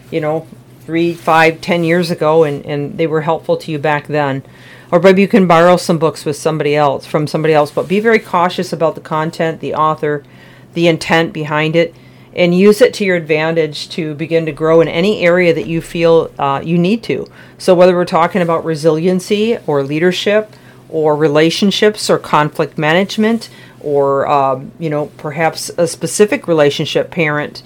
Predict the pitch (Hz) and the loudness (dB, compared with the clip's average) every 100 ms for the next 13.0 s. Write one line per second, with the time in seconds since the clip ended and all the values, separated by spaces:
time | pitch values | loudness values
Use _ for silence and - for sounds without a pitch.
0 | - - - 180 185 208 214 202 - 143 | -16 -4 2 4 6 4 4 2 -2 -2
1 | 135 131 - - - - 165 180 175 180 | -2 -4 -16 -20 -14 -8 -2 -2 -2 -4
2 | 170 - 190 196 196 196 196 - 180 175 | -6 -4 -2 0 0 0 0 2 2 4
3 | 202 226 233 202 196 170 196 165 156 - | 4 6 4 4 2 2 2 0 -2 -10
4 | - - - 185 214 233 247 - 226 226 | -20 -18 -6 2 4 4 2 2 4 4
5 | - 208 202 - - 180 - 165 160 180 | 4 0 2 0 0 0 -2 -4 0 4
6 | 170 170 - - 180 165 156 - 170 156 | 4 2 -6 -4 0 0 -2 -4 -2 -2
7 | - - 160 - 175 - 202 180 185 170 | -6 -14 -12 -8 -8 -4 -2 0 2 2
8 | 170 160 165 156 151 147 156 147 123 - | 2 2 0 0 -2 -2 -4 -4 -4 -8
9 | - - - - 185 196 208 226 214 190 | -20 -20 -20 0 4 4 4 2 4 2
10 | 127 - 196 196 - - 175 180 190 - | -4 -2 0 0 -4 -2 2 4 2 -2
11 | - - - - 165 156 147 - - - | -10 -12 -8 -4 -2 -2 -4 -8 -18 -20
12 | - - - - - 185 190 208 202 202 | -20 -8 -6 -2 4 6 8 8 6 6